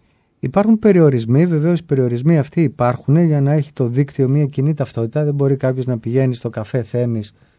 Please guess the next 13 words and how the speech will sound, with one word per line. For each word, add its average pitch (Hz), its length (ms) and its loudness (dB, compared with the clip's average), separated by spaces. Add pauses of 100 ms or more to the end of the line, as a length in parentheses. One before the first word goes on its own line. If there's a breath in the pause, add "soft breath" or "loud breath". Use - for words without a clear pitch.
στην 120 280 -6
Ομόνια 156 380 0
και 160 160 -4
να 147 120 -2
έχει 151 200 -2
διαφορετικά 139 600 0
προϊόντα 135 480 0
από 147 180 -2
το 131 100 -2
καφέ 131 320 -4
Θέμης 147 320 0
στον 170 140 -4
Πειραιά. 165 320 2